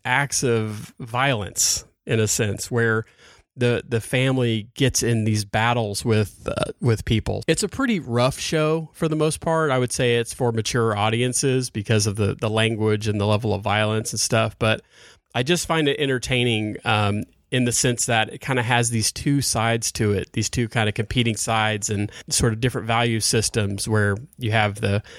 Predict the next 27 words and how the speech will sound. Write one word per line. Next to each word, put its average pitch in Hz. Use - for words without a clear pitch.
the 123
pristine 131
wilderness, 117
but -
then 110
you 110
have 104
this 104
sort 107
of 104
level 110
of 101
violence, 104
uh, 101
that 104
takes -
place 104
to -
protect -
that, 101
protect 120
what 113
they 107
feel 110
like 104
is 104
theirs. 104